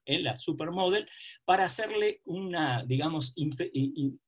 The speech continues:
este, infligir, infligir una herida a su rival de marketing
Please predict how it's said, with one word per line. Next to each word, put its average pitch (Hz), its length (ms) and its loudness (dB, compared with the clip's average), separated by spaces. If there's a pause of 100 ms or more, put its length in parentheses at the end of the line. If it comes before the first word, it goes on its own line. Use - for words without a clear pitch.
(160)
este, 135 280 -8
infligir, 151 760 2
infligir 143 520 -2
una 170 180 0
herida 175 520 2
a 135 80 0
su 123 280 0
rival 170 480 2 (140)
de 113 120 -6
marketing 165 580 0